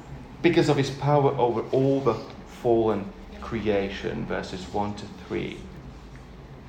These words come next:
Well, actually, in, in verses two to three,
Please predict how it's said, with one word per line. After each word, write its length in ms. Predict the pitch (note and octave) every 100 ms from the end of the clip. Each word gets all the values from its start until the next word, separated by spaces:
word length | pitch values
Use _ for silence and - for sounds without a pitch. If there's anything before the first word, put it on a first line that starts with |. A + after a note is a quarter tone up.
| - - - - - - - - -
Well, 120 | A3+
actually, 200 | - A3+
in, 160 | F3
in 120 | E3 D3
verses 300 | F3+ F3+ - -
two 260 | C#4+ C#4+
to 80 | C#4+
three, 720 | C#3 - F3+ F3 B2 - -